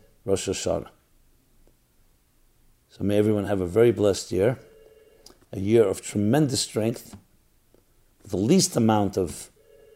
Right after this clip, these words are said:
negative experiences, but to know that every liability can be turned into an asset.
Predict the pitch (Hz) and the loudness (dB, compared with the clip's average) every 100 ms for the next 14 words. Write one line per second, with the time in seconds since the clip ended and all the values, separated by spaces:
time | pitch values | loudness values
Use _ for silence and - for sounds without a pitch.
0 | _ - - - 110 127 110 101 95 - | _ -20 -20 -2 4 6 6 2 0 -2
1 | 101 104 104 - 139 - - _ _ _ | -2 0 0 -4 -8 -10 -14 _ _ _
2 | 107 101 113 123 139 107 107 127 135 123 | -6 -2 0 4 4 4 2 0 2 2
3 | 117 107 101 92 80 76 - 92 92 - | 2 2 2 0 -2 -6 -6 -4 -4 -4
4 | 107 101 95 80 90 73 85 - - - | -2 0 -2 -4 -8 -8 -8 -10 -14 -16